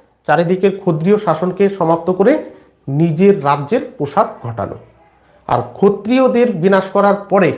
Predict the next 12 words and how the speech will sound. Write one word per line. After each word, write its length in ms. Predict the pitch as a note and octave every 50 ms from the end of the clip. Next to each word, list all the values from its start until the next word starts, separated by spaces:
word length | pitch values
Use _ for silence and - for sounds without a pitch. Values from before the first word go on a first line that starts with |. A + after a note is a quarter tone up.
| - - - _ _
তিনি 260 | - E3 E3+ E3+ E3+ -
আরেকটি 480 | - D#3+ F3 F#3+ G3+ G3+ - - F#3+ G3
উপাধি 260 | F#3+ F#3 E3+ E3 E3+
ধারণ 300 | D3 C#3+ C3+ C3+ B2 A#2
করেন, 220 | A2+ A2 G2+ - - - - _ _ _ _ _ _ _ _ _ _ _ _ _ _ _ _ _ _ _ _
সেই 260 | _ - - E3+ E3 -
উপাধি 360 | - F3+ F3 G3+ F3+ F#3 F#3 G3
হচ্ছে 400 | G3 G3 - - - B3 C#4 C4 - - - - - _ _ _ _ _ - - - - - _ _ _ - - - - _ -
দ্বিতীয় 560 | C3+ B2 B2 E3+ G3 G3+ G3 G#3 G#3 G#3 A3 A3 A3 G#3+ G#3 - - -
পরশুরাম। 680 | - D#3+ D#3 D#3 - - D3 C3+ A2 F#2 G2+ A2+ - - - _ _ _ _ _ _ _ _ _ _ _ _ _ _ _ - - - - - - - - - - _ _ _ _ _ _ _ _ _ _ - C3
দ্বিতীয় 580 | C3 D#3+ E3 D#3 F#3+ F#3+ G3 G#3 C4+ C#4+ - - - - - - - _ _ - - - - _ _ - - - - - _ _ _ _ - - - - - _ - - - - - - - - - _ - - - - _ _ _ - - - - - - - - - - - _ _ _ _ _ _ _ _ - - - - - - _ _ _ _ _ - - -
পরশুরাম। 1120 | E3+ E3 D#3 D#3+ - - G3 B3+ - - - - - - - - - A#2+ A2 - - -